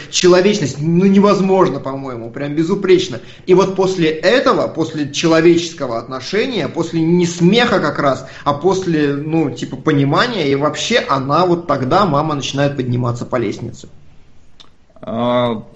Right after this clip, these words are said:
Speaker 2: в общем-то, в момент поднятия мамы по лестнице у меня был ровно один вопрос. Кто ее будет оттуда спускать? А,
Speaker 1: Я так понимаю,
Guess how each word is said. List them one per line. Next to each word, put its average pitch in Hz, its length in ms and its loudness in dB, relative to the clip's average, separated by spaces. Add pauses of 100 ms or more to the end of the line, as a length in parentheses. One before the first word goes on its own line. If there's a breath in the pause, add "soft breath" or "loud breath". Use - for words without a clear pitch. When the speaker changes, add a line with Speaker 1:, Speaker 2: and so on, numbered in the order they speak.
(100)
Speaker 2:
в 131 200 -2
общем-то, 156 480 2
в 120 80 0
момент 156 400 0
поднятия 147 460 -2
мамы 139 320 -2
по 123 180 0
лестнице 143 840 -2
у - 180 -4
меня 131 300 4
был 156 260 4
ровно 135 300 2
один 135 240 0
вопрос. 127 600 -2 (160)
Кто - 200 -2
ее 170 160 0
будет 147 280 -2
оттуда 127 300 -4
спускать? - 580 -4 (1600 soft breath)
А, 117 480 2
Speaker 1:
Я 147 120 2
так 214 140 -2
понимаю, - 240 -16